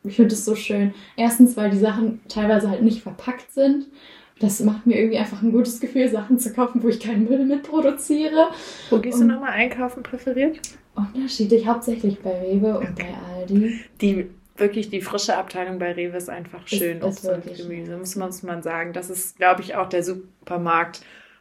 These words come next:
Speaker 2: wo sie einfach am schönsten ist.
Speaker 1: Ja.
Speaker 2: Ja.
Speaker 1: Wobei, wir haben auch einen Lidl in der Nähe und die haben wirklich auch eine richtig geile
Speaker 2: Die sind am
Speaker 1: Gemüseabteilung.
Speaker 2: Nachziehen. Also die neueren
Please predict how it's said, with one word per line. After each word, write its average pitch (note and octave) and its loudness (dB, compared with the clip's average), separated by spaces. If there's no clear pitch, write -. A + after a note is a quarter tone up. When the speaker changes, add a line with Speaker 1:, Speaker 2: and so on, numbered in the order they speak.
Speaker 2:
wo G3 0
sie F3 2
einfach D#3 0
am D#3+ -4
schönsten D#3 0
ist. D3+ -10
Speaker 1:
Ja. F3 -8
Speaker 2:
Ja. D#3+ -4
Speaker 1:
Wobei, A3+ 4
wir G#3+ -4
haben A#3+ 2
auch A3 -4
einen G3 6
Lidl A3 2
in F3 -2
der F3+ -6
Nähe F#3 -4
und G3 -2
die G3 -4
haben F#3 -8
wirklich - -6
auch F#3+ -10
eine F3+ -12
richtig - -8
geile F#3 -14
Speaker 2:
Die F3+ -10
sind A#3+ 4
am D#4 -2
Speaker 1:
Gemüseabteilung. D4 -8
Speaker 2:
Nachziehen. C#4+ -2
Also G#3 -2
die G#3+ -8
neueren D#4 -4